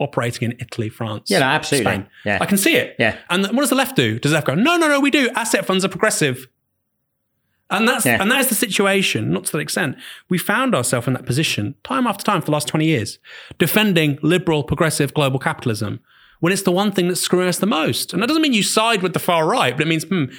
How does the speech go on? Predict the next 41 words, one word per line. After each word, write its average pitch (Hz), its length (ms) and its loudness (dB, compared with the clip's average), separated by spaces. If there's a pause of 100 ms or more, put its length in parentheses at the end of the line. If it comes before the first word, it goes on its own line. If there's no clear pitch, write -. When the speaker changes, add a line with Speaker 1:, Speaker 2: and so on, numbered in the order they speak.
(140)
Speaker 1:
maybe 160 180 2
we 185 60 2
should - 120 -2
try 160 140 0
and 156 80 2
lead 220 160 2
the - 60 4
conversation. 107 640 0
Speaker 2:
Yeah, 95 140 -8
exactly. 107 440 -4 (240)
No, 160 120 2
I 135 100 0
mean, 143 120 4
I 135 60 2
think 139 160 0
that's, 123 160 0
I 117 120 -4
think 123 160 0
that's 117 160 -2 (120)
absolutely 120 520 0
what 101 140 -4
will 101 100 0
happen. 101 200 -2
And 104 140 0
I, 107 320 0 (640)
and 113 180 2
I, 113 440 2
I, 123 240 -4
you 123 140 0
know, 110 160 2
it 135 300 -2
was 120 140 2
interesting 120 420 2
to 117 100 0
me 127 200 4
when 110 100 2
I 113 60 2
started 120 360 0
doing 113 200 0
work 113 400 0
on, 101 420 -2